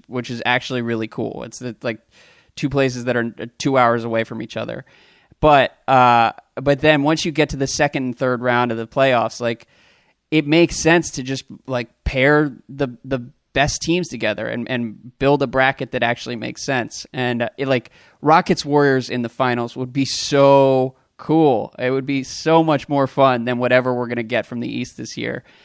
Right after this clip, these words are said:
And again, I, I think Adam Silver is more prone to radical changes than you've given him credit for. Um, and also, I'm looking at, v-, via Matt Moore this weekend, I'm looking at what the playoffs would look like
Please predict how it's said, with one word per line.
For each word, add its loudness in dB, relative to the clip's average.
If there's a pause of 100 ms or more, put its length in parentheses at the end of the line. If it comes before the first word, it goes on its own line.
(260)
And 4 (120)
again, 2 (500)
I, 0 (140)
I 4
think 0
Adam 4
Silver 0
is 0
more 4
prone 2
to -2
radical 2
changes -6
than -4
you've -4
given -6
him -8
credit -4
for. -8
Um, -2 (220)
and -2
also, 4
I'm 2
looking 2
at, 2
v-, -18
via 4
Matt 2
Moore -2
this -8
weekend, -4
I'm -4
looking -4
at -4 (400)
what 2
the -4
playoffs 2
would -6
look -4
like 0